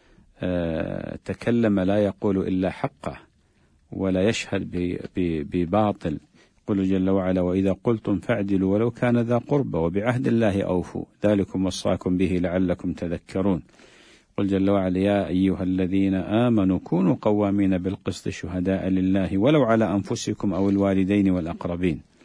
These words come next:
كذلك العدل حتى مع غير المسلمين، يجب على المسلم أن، أن يتعامل بالعدل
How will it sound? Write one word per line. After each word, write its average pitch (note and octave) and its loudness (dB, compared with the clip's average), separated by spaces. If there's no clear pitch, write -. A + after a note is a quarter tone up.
كذلك D#3+ 0
العدل C#3 0
حتى - -4
مع G#2+ 2
غير A2+ 2
المسلمين، G2 2
يجب G#2+ 0
على G2 0
المسلم G#2+ -2
أن، F#2+ 0
أن F#2+ 0
يتعامل G#2 0
بالعدل F#2+ 0